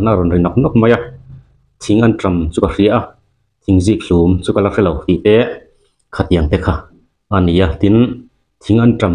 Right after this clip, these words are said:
chin dan te ron soi ve te tih te pawh kha a awm ani. Khang kha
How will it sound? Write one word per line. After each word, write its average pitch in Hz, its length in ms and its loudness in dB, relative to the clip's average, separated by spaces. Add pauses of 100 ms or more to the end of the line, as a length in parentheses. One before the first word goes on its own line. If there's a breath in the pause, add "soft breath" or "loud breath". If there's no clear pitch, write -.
(140)
chin 82 260 2
dan 82 200 0 (100)
te - 80 0 (600)
ron 92 200 2
soi 120 180 0
ve 92 100 2 (100)
te 90 80 2 (220)
tih 95 140 0
te 85 140 -4
pawh 95 200 0
kha - 80 -6 (220)
a - 40 -2
awm 101 160 2
ani. 87 120 0 (600)
Khang 82 260 0
kha 85 120 -2